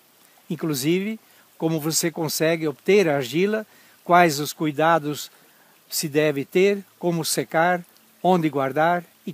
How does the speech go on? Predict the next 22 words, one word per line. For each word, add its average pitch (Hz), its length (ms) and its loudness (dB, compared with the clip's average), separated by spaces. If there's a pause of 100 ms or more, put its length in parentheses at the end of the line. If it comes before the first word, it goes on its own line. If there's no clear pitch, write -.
(160)
como 208 440 0
utilizar. 139 600 -6 (1300)
Este 175 220 0
livro, 175 300 0
A 143 40 -6
Saúde 165 360 0
Brota 151 360 0
da 135 140 -6
Natureza, 143 640 -2 (500)
foi 180 220 4
o 165 60 0
primeiro 180 420 2
livro 185 320 0
que 170 80 -4
escrevi 151 560 -2 (260)
em 151 140 -4
mil 180 380 -2
novecentos 175 880 -2
e 160 40 2
oitenta 156 520 -2
e 139 80 -6
quatro - 460 -14